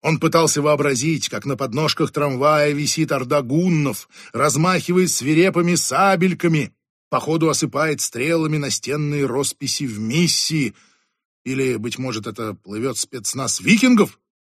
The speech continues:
Щиты приторочены к стенкам трамвая, громыхает огромный барабан, а они гребут себе и гребут,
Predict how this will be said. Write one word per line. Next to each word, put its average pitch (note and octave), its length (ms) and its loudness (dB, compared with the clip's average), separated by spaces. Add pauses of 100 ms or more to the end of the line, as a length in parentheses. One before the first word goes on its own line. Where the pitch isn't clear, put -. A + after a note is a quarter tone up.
(120)
Щиты - 520 2
приторочены C3+ 720 -2
к - 60 -10
стенкам C#3+ 640 -2
трамвая, C3 600 0 (240)
громыхает F3 680 4
огромный E3 600 2
барабан, D#3+ 680 6
а C#3+ 180 -4
они E3 260 2
гребут F3+ 680 2
себе F3+ 520 4
и E3 40 4
гребут, E3+ 720 2